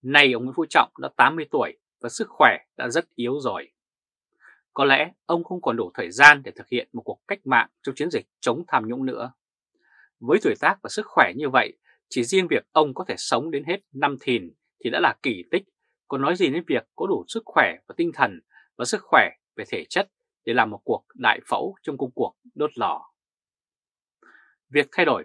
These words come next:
phương pháp chống tham nhũng từ cắt đuôi con thạch sùng sang đánh rắn dập đầu sẽ hiệu quả hơn rất nhiều.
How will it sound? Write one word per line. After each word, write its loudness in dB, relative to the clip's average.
phương -4
pháp 4
chống -8
tham -4
nhũng -4
từ 0
cắt 0
đuôi 2
con -6
thạch -8
sùng -4
sang 2
đánh -4
rắn -2
dập -6
đầu -2
sẽ -6
hiệu 2
quả 2
hơn -6
rất -6
nhiều. -10